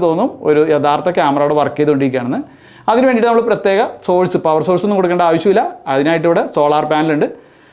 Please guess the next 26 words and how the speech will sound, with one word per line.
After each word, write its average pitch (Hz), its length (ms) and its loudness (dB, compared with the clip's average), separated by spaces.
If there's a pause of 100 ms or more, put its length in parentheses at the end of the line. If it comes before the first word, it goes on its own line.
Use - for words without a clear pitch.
(220)
ഏഹ്, 139 140 0 (120)
ആ 160 40 2 (160)
ഒരു 165 140 2 (280)
സോളാർ 156 360 2
പാനലിൻ്റെ 160 340 0
ഇതിൽ 151 100 0 (100)
തന്നെ 220 140 0 (200)
പവർ 135 200 2 (280)
എടുത്ത് 135 220 0
ഇത് 131 120 -2
ചാർജ് 196 240 0
ആയിക്കോളും. 107 300 -8 (1900)
പിന്നെ 143 160 0
അതിൻ്റെ 196 220 2
ബ്രൈറ്റ്നസ് 180 420 0
ഇതൊക്കെ 180 180 2
നമുക്ക് 180 200 0
ഇതിൽ 370 120 -4 (120)
അഡ്ജസ്റ്റ് 139 340 -4
ചെയ്യാം. - 180 -12 (1000)
ഇതിന് 175 200 0 (100)
തൊള്ളായിരത്തി 170 500 2 (100)
നാൽപത് 165 420 0
രൂപയാണ് 151 320 0
വില 226 160 2
വരുന്നത്. 110 260 -6